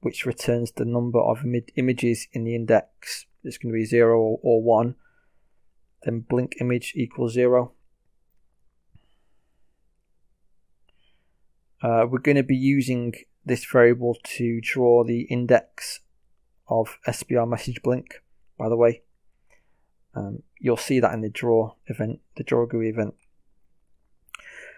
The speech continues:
So if we press OK, then set waiting for player to input to be false,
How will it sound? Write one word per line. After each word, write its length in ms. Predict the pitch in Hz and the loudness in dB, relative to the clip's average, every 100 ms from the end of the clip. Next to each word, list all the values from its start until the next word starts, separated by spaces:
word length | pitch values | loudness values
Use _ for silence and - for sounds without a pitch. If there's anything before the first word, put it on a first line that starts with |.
| _ - | _ 8
So 260 | 240 190 | 12 12
if 120 | 190 | 12
we 80 | 175 | 8
press 300 | 185 226 196 | 10 10 12
OK, 500 | 202 185 233 247 214 | 10 12 12 12 8
then 800 | - 156 165 160 160 151 143 135 - | 4 8 10 10 8 4 0 -2 -4
set 480 | - - 160 - - | -8 8 8 8 4
waiting 360 | 151 147 147 135 | 2 4 2 0
for 120 | 135 | -2
player 300 | - 139 135 | 6 8 8
to 420 | - - 190 208 | 6 -4 -8 -2
input 420 | 135 131 139 - | -2 -2 -4 -4
to 100 | - | -6
be 100 | 127 | -4
false, 880 | 123 - - - 160 156 160 - - | -6 -8 -4 10 12 12 6 -6 -16